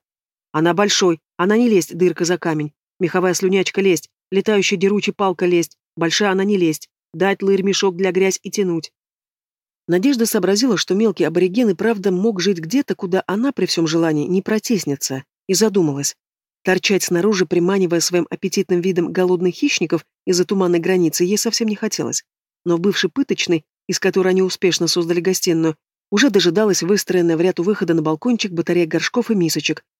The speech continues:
куда Надя планировала посеять семена. Перед вылазкой вся компания устроилась на кухне, где Мимишка со вкусом терзал кусочек чего-то черного, сморщенного и высушенного,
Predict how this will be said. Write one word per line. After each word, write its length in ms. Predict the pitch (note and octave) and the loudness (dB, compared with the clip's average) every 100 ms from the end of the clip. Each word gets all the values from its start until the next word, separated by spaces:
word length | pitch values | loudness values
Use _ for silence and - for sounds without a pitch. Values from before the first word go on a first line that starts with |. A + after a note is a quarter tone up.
| _ | _
куда 200 | F3 E3 | 0 2
Надя 240 | F#3+ G3+ | 2 0
планировала 480 | F3 D#3+ E3+ E3+ E3 | 0 0 2 0 -2
посеять 400 | D#3 D#3 D3+ C#3+ | -2 -2 -2 -4
семена. 340 | - D3 C3+ - _ _ _ _ _ _ _ _ _ _ | -4 -6 -6 -12 _ _ _ _ _ _ _ _ _ _
Перед 180 | G3 F#3+ | 0 4
вылазкой 380 | F#3 A3 F3 F3 | 4 4 2 -2
вся 140 | - | -2
компания 440 | E3 E3+ E3 G3+ F3 | 0 0 0 0 0
устроилась 420 | D3+ F3 F3 E3 | 0 0 0 0
на 120 | F3+ | -2
кухне, 360 | - F#3+ D#3+ D3+ | -2 -4 0 -2
где 180 | D#3 E3 | 0 2
Мимишка 540 | D#3+ F3+ A#3 - G#3 | 2 2 0 0 -4
со 160 | - E3 | -2 -4
вкусом 400 | - A3 G#3 F3+ | -2 0 0 0
терзал 380 | E3+ D#3+ F3+ | 0 2 0
кусочек 420 | D#3+ F3 F3+ E3+ D#3+ | 0 -2 0 -2 -4
чего-то 340 | E3+ D#3+ D3+ | -2 -2 -2
черного, 480 | - - A3 F3+ D3+ | -2 0 2 2 0
сморщенного 580 | - E3+ G3+ - F3 E3 | 0 0 2 0 0 -2
и 180 | - F#3 | -4 -2
высушенного, 720 | A#3+ - E3+ - D#3 D3 | -2 0 -4 0 0 0